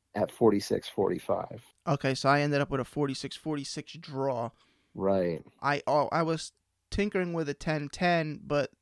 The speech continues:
Speaker 2: that combo in the last minute that Pulver landed, uh, put him over the edge for me.
Speaker 1: Absolutely, yeah. I, I think to discount that would have been a,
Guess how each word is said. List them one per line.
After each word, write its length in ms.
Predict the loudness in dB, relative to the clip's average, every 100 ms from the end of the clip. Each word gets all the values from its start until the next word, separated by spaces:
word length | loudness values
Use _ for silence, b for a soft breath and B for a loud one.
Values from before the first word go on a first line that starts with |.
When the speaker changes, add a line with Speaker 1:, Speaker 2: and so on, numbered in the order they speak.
| -18
Speaker 2:
that 460 | -6 -2 0 -2 _ _ -6
combo 360 | 0 2 4 2
in 60 |
the 60 | 2
last 280 | 0 0 -4
minute 260 | -4 -2
that 120 | 0
Pulver 300 | 2 0 0
landed, 460 | -2 -2 -2 -4 -6 -8
uh, 160 | -8
put 200 | 0 0
him 120 | 0 -10
over 140 | -8
the 100 | -8
edge 160 | -8 -10
for 80 | -12
me. 180 | -12 _ _ _ 4
Speaker 1:
Absolutely, 540 | 6 6 4 0 2
yeah. 380 | 2 4 6 4 2
I, 40 |
I 20 |
think 300 | 2 2 2 -6 _ -16 6
to 160 | 8
discount 500 | 8 6 4 4 4
that 180 | 6 4
would 100 | 4
have 80 | 0
been 140 | 0 0
a, 300 | -2 -4